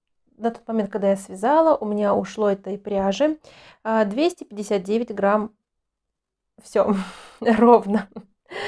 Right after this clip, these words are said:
А, без учетов, э, всех, м, хвостиков. Хвостиков было здесь достаточно большое количество, потому что полосатость была, присутствовала везде.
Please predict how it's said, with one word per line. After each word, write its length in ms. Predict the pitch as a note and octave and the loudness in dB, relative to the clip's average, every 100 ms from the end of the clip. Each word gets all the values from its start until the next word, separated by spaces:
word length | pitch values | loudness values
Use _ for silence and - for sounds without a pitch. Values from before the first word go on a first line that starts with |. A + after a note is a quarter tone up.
| - E4+ D#4 C4+ B3+ | -8 -10 -12 -14 -10
А, 480 | - A3 G#3+ G#3+ G#3 | -2 2 4 4 2
без 400 | G3+ G3 B3+ C#4 | 0 2 4 4
учетов, 480 | A#3 A#3+ B3 A#3 A3+ - - | 2 0 -2 -2 -6 -10 -10
э, 240 | G#3+ G#3 G3+ | -2 0 0
всех, 460 | G3+ - A#3 A#3+ - _ _ _ - | -2 0 0 0 -10 _ _ _ -8
м, 500 | G#3+ G#3+ G3+ G3+ - _ _ _ _ _ _ _ _ _ _ _ _ _ _ _ - | -4 -4 -4 -8 -14 _ _ _ _ _ _ _ _ _ _ _ _ _ _ _ -18
хвостиков. 560 | - A3+ G#3+ - - - | 2 4 4 -2 -20 -6
Хвостиков 420 | A#3 C4+ - A#3+ | -6 -6 -10 -4
было 240 | G3+ G#3 | -2 0
здесь 160 | G#3+ G#3 | -2 -6
достаточно 420 | G3 G3+ G#3+ - | -6 -4 -6 -6
большое 320 | G3 F#3+ A3+ | -8 -6 -6
количество, 480 | A3+ G#3+ G3 - - | -6 -6 -8 -10 -18
потому 420 | - F#3+ G3 G3 G3 | -14 -8 -2 0 -2
что 420 | - F#3+ F3+ F3+ | -4 -4 -2 -2
полосатость 580 | - F3+ F3+ B3+ C#4+ C4+ | -2 -4 -2 -2 -2 -6
была, 260 | A3+ F#3+ G#3 | -4 0 0
присутствовала 640 | G3+ G3 G#3+ - G#3 G3+ | -4 -8 -10 -10 -8 -6
везде. 360 | G3 G3 G3 | -6 -8 -10